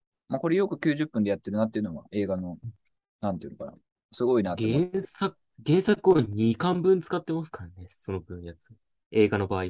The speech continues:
Speaker 2: は本当に。
Speaker 1: うん、なんか二巻分使って
Speaker 2: ここまでやるのかって。
Speaker 1: まとめてるってのはすごい。
Speaker 2: すごいっすね。だけど、
Speaker 1: うん。
Speaker 2: ほん-、だからもうちょっと、あの、かん-、がん-、頑張って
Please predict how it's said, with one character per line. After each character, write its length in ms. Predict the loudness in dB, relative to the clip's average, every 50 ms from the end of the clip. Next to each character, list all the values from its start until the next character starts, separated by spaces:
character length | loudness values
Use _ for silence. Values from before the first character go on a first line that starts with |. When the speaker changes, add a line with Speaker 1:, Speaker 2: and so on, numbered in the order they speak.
| -6
Speaker 2:
は 100 | -8 -12
本 140 | -12 -14 -14
当 100 | -14 -12
に。 60 | -6 -4
Speaker 1:
う 60 | -2
ん、 60 | -2
な 60 | 0 0
ん 20 |
か 40 | 0
二 120 | 0 2
巻 180 | 4 4 4 4
分 60 | 4
使 40 | 4
っ 40 | 4
て 60 | 6
Speaker 2:
こ 60 | 6
こ 60 | 8
ま 60 | 8
で 120 | 6 6 4
や 100 | 4 2
る 80 | 0
の 120 | 0 -2 -2
か 160 | -4 -4 -6
っ 140 | -6 -6 -8
て。 80 | -8
Speaker 1:
ま 60 | -6 -4
と 80 | -2
め 100 | -4 -4
て 100 | -2 -4
る 60 | -6
っ 20 | -8
て 100 | -10 -12
の 20 |
は 40 | -12
す 100 | -10 -10
ご 120 | -10 -10
い。 40 | -10 -12 -18 _ _ _ _ _ _ _ _ _ _ _ _
Speaker 2:
す 200 | _ _ -16 -8
ご 140 | -6 -6 -6
い 20 |
っ 20 | -6
す 160 | -8 -12 -14
ね。 180 | -12 -12 -12 -14 -16 _ _ _ _ _ _ -6
だ 120 | -4 -2
け 80 | -2 -2
ど、 80 | -2
Speaker 1:
う 20 | -4
ん。 20 |
Speaker 2:
ほ 100 | -6 -8
ん-、 80 | -10 -10 -12 _ -20 -20 -20 _ _ _ _ _ _ _ _ _ _ _ _ _ -2
だ 80 | 2 4
か 60 | 4
ら 100 | 4 4
も 220 | 4 4 6 6 6
う 60 | 6
ち 80 | 6 2
ょ 40 |
っ 60 | 0 2
と、 280 | 4 6 6 6 6
あ 60 | 4
の、 160 | 4 4 2 -2
か 200 | -2 -2 -2 0
ん-、 160 | 0 0 0
が 180 | 2 2 2
ん-、 100 | 2 2
頑 120 | 2 0 0
張 80 | 0
っ 80 | -2 -2
て 340 | 0 0 0 2 0 -2